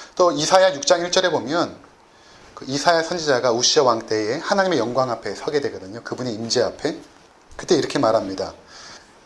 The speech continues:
서로 불러 이르되, "거룩하다, 거룩하다, 거룩하다. 만군의 여호와여,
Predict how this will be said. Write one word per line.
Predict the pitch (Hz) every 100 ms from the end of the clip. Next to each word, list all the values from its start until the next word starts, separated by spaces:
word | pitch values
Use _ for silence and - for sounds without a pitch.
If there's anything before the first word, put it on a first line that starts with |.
| -
서로 | - 190 185
불러 | 175 165
이르되, | 143 139 143 180 -
"거룩하다, | 143 147 175 - 160 160
거룩하다, | - 139 143 147 143 139
거룩하다. | 131 120 - 110 123 185 -
만군의 | - 131 156 160 160 160 135
여호와여, | 120 117 113 107 143 220